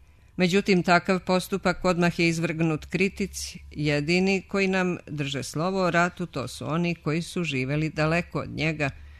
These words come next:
Uostalom, život u anonimnosti velikog grada je uvreda za pretke, to je sakaćenje duše.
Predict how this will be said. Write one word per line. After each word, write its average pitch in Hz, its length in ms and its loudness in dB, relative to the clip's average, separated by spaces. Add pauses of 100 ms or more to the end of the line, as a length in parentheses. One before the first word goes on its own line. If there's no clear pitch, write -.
(420)
Uostalom, 175 800 4
život 175 500 2
u 175 120 2
anonimnosti 165 760 2
velikog 160 460 0
grada 160 420 2
je 151 140 2
uvreda 185 480 2
za 175 180 0
pretke, 196 540 -4
to - 140 -8
je 110 80 -6
sakaćenje 160 760 0
duše. 156 460 -2